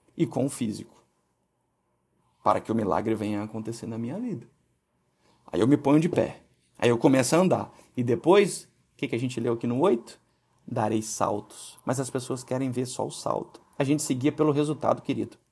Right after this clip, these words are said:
Cuidado, porque na vida cristã, a gente tem que viver cada fase, porque o Senhor trabalha naquilo que Ele quer concretizar de propósito sobre a nossa vida.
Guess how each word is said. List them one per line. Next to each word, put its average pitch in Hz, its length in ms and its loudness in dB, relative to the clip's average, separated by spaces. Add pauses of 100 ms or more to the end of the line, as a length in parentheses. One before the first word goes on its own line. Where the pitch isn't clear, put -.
(640)
Cuidado, 131 540 0 (420)
porque 135 160 -2
na 127 120 6
vida 175 260 2
cristã, 139 720 2 (640)
a 123 100 -2
gente 135 240 -2
tem 147 120 -2
que 127 120 -10
viver 131 400 -2 (160)
cada 226 340 -12
fase, 113 420 -10
porque 123 200 -10
o 139 60 -2
Senhor 151 320 -4
trabalha 139 800 0 (720)
naquilo 147 420 -6
que 143 340 -4
Ele 156 600 4 (120)
quer 135 180 -4
concretizar 170 800 -4
de 156 100 -6
propósito 131 580 -6
sobre - 240 -6
a 143 60 -2
nossa 143 320 -6
vida. 147 400 -10